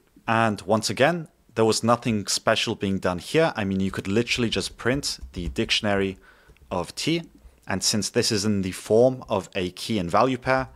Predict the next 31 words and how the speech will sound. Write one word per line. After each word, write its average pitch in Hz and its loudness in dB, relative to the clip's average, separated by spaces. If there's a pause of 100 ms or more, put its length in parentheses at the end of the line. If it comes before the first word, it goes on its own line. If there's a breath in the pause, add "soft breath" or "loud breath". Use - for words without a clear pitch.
(240 soft breath)
it's 127 -2
going 151 4
to 156 -2
convert 104 0
it - -6
into 95 -4
a 87 0
dictionary 127 0
for 110 4
us 107 2
without 104 0
any 98 -4
special 80 -6
magic. - -4 (140)
But 95 0
with 95 -6
a 90 -4
dictionary 104 0
comprehension, 127 -2
you 123 2
can 147 2
do 135 2
cool 107 2
things 101 -2
like 90 -2
multiplying 98 -2
the 90 -6
value 90 0
by 82 -4
two 196 2 (720 loud breath)
and 110 0